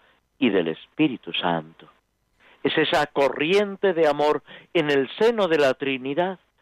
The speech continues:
de la cual somos partícipes por la redención de Cristo. Oh Dios,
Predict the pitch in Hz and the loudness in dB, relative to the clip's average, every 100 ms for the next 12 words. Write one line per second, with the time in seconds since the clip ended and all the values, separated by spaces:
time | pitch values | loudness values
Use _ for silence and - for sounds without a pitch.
0 | _ _ _ - 110 98 - 139 123 110 | _ _ _ -2 0 -2 -4 -2 -2 -4
1 | _ _ - - 165 143 131 - 104 - | _ _ -8 -2 0 -2 -8 -6 -6 -6
2 | - 165 - 147 160 147 - _ _ _ | -4 -4 -4 -4 -4 -4 -10 _ _ _
3 | _ 107 98 95 92 - _ 120 110 101 | _ -2 0 0 -2 -6 _ -2 0 0
4 | 90 87 - 95 87 80 - 87 82 - | -2 -6 -4 -2 -2 -6 -6 -6 -6 -10
5 | - _ _ _ _ _ _ _ _ _ | -18 _ _ _ _ _ _ _ _ _
6 | _ _ _ _ _ _ - 147 110 107 | _ _ _ _ _ _ -2 0 2 0
7 | 104 | 0